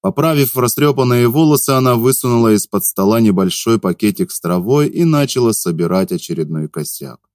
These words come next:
«После смерти мамы мне достался этот дом. У меня появился любимый мужчина,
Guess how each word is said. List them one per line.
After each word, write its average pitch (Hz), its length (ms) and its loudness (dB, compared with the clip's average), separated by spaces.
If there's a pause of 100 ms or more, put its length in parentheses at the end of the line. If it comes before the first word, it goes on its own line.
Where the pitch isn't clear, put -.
(240)
«После 131 400 2
смерти 143 580 -2
мамы 127 540 2
мне 147 300 -2
достался 127 760 -2
этот 85 420 -6
дом. 78 380 -6 (320)
У 151 80 -6
меня 160 340 2
появился 113 640 4
любимый 98 500 4
мужчина, 95 880 0